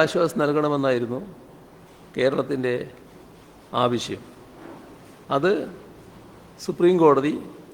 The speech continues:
അനുവദിച്ചില്ല എന്ന് ചൂണ്ടിക്കാട്ടിയാണ് ഇവിടുത്തെ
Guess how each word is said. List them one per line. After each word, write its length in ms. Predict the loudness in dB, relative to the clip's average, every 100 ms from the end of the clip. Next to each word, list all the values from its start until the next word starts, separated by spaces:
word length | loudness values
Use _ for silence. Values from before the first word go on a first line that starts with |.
| -20 -20 -20 -20 -20 -4 0
അനുവദിച്ചില്ല 540 | 4 4 2 -2 2 4
എന്ന് 120 | 4 2
ചൂണ്ടിക്കാട്ടിയാണ് 800 | 0 0 0 0 2 0 0 -2 -10 -18 -20 -20 -20 -20 -20 -20 -20 -20 -12 -6
ഇവിടുത്തെ 380 | -4 0 2